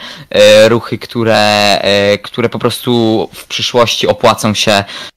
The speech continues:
e, drużynie z Lubina, ale jednocześnie mogę też wskazać, e, antybohatera tego okienka i według mnie jest nim, e, to myślę nie będzie zaskoczenie, Lech Poznań,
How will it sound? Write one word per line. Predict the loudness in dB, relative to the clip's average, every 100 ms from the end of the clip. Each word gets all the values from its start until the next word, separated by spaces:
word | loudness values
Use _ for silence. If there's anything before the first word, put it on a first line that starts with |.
| -2
e, | 2 4 4 2
drużynie | -2 -2 0 0
z | 0
Lubina, | 0 0 2 4 4 4
ale | 4 6
jednocześnie | 4 2 0 0 2
mogę | 2 2
też | -2
wskazać, | 0 2 2 0 -2 -4 -2
e, | 2 4 4 2 -10 -12 -2
antybohatera | 2 4 2 -2 -4 -2 0 0 2 2 2
tego | 0 2 0
okienka | 2 2 2 2 2 2
i | 0
według | 0 0 0 -2
mnie | 2 4
jest | 4 0 -2
nim, | -2 0 2
e, | 4 2 2
to | -2
myślę | -2 -2
nie | -2
będzie | 0 -2
zaskoczenie, | -4 -8 -6 -2 0
Lech | 2 2
Poznań, | 2 2 4 2 2